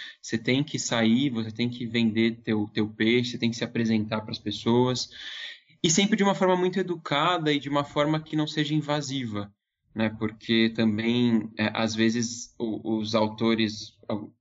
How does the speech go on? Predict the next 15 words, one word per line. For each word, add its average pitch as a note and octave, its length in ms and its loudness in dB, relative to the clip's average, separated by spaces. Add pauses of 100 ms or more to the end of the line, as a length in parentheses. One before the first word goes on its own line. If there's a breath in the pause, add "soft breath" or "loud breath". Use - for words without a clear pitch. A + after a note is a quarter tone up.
(140)
até - 300 0
às G#2+ 140 2
vezes G#2 240 2
vejo G#2+ 220 4
isso - 100 -2
acontecer, A2 760 0 (1040 loud breath)
que A2+ 120 0
tem, A2+ 420 -2
tem - 140 -2
algumas A#2 320 2
pessoas B2 400 -4
que A#2 80 -6
às A2 40 -6
vezes A#2+ 240 -2
confundem A2+ 1300 2